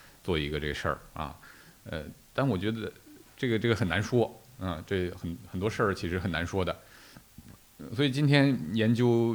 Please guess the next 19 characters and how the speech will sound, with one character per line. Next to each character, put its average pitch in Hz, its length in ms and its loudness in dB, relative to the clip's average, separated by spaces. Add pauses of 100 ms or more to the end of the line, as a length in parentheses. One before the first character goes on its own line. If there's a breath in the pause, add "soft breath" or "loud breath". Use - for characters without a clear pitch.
(140)
比 - 80 -4
如 87 60 0
说 101 80 0
近 110 260 0
现 113 180 4
代 110 220 4
思 104 240 -4
想 101 180 0
史 98 180 -6
啊， 76 340 -6 (100)
当 98 160 -6
代 82 220 0
思 90 160 -6
想 85 180 -4 (640 loud breath)
的 87 100 0
时 101 100 0
候 92 160 4
呢， 82 180 2 (520 loud breath)
呃， 78 280 -8